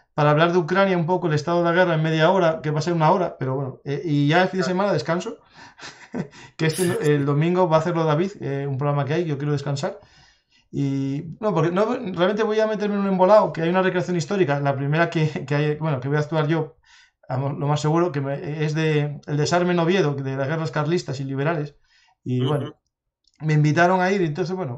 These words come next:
Speaker 1: me voy a animar a estar un poco allí, <laughs> ve-, vestido de soldado carlista, lo más seguro, y, bueno, hay comida, entonces me, me apunto por eso. <laughs>
Speaker 2: Sí, bueno, yo también, la verdad es que a mí ya,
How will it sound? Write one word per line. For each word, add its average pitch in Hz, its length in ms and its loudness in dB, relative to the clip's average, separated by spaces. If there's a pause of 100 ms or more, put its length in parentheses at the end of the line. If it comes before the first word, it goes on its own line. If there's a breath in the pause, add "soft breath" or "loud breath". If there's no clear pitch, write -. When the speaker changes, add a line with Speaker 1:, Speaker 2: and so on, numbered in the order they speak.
Speaker 1:
me 143 160 -2
voy 160 140 2
a 175 40 4
animar 175 400 2
a 147 100 -4
estar 160 180 -4
un 147 80 2
poco 156 200 0
allí, 160 260 0
<laughs> - 580 -8
ve-, 143 240 -4
vestido 160 600 2
de 156 120 2
soldado 151 420 2
carlista, 147 400 0
lo 143 80 0
más 143 140 -2
seguro, 165 300 -2 (340 loud breath)
y, 131 560 -2
bueno, 143 280 -4
hay 156 120 0
comida, 165 320 2
entonces 135 240 -2
me, 143 120 -4
me 143 120 -6
apunto 139 280 -4
por 120 120 -8
eso. - 140 -14 (200)
<laughs> 262 400 -2
Speaker 2:
Sí, 370 160 8
bueno, 180 180 0
yo 190 140 4
también, 196 240 2
la 185 80 2
verdad 180 160 -2
es - 60 -12
que 190 60 -4
a 180 40 -2
mí 185 140 0
ya, 175 180 -2